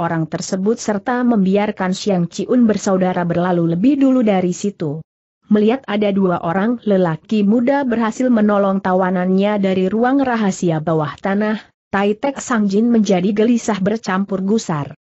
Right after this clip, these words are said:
Lah segera membentak keras, sambil menghimpun segenap kekuatan yang dimilikinya dia rentangkan sepasang tangannya ke samping kiri dan kanan. Pukulan yang diayunkan ke arah kiri menghajar tubuh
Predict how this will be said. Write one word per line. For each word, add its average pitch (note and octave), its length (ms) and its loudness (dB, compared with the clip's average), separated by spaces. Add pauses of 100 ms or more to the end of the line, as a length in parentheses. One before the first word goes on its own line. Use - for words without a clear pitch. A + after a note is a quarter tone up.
(340)
Lah F3 240 -2
segera G3 480 0
membentak G3+ 480 0
keras, G#3+ 480 -6 (160)
sambil F3+ 560 0
menghimpun F#3 560 0
segenap B3 640 -2
kekuatan G3 640 -2
yang F3+ 160 0
dimilikinya A3+ 880 0
dia A3+ 240 2
rentangkan F3 720 0
sepasang A3+ 640 -4
tangannya A3 640 0
ke G#3+ 160 -2
samping F3 400 -2
kiri G3+ 400 0
dan F#3 160 0
kanan. E3 480 -4 (440)
Pukulan A3 520 2
yang G#3 280 2
diayunkan G3 800 2
ke B3 120 0
arah F#3+ 400 -2
kiri A3+ 400 -2
menghajar A3 640 0
tubuh G#3+ 280 2